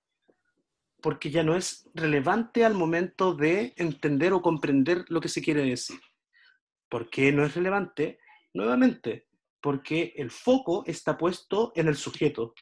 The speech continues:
que ahora es este objeto. Y lo que habíamos dicho, Javiera, muy bien.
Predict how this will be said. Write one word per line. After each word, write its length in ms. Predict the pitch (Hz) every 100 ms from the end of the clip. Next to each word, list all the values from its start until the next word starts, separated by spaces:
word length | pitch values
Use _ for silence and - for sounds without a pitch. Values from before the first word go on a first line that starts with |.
| _ _
que 160 | 143
ahora 240 | 131 156 156
es 260 | 165 -
este 300 | 190 180 -
objeto. 400 | 175 - 120 113 - - - - - 1047 1047 1047 1017 1017 1017 _ _ _ _ _ _ _ _ _ _ _ _ _ _ _ _ _ _ _ _ _ _ _ _ _ _ _ _ _ _ _ _ _ - - - _
Y 180 | 156 151
lo 100 | 147
que 80 |
habíamos 340 | 147 143 147 156
dicho, 640 | 156 - 170 170 170 175
Javiera, 380 | 170 175 156 113
muy 360 | 127 170 180
bien. 360 | 156 165 170 -